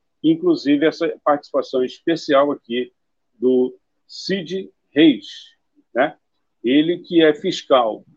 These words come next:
de postura, concursado aqui em São Gonçalo, e gentilmente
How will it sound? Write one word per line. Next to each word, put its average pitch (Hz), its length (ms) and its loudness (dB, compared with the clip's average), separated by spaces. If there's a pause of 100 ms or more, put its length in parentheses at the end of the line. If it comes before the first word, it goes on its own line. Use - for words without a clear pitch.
(140)
de 123 120 -10
postura, 180 680 0 (140)
concursado 156 680 2
aqui 151 200 -2
em 147 80 0
São 165 240 -2
Gonçalo, 170 720 2 (760)
e 147 440 0 (240)
gentilmente 131 840 -4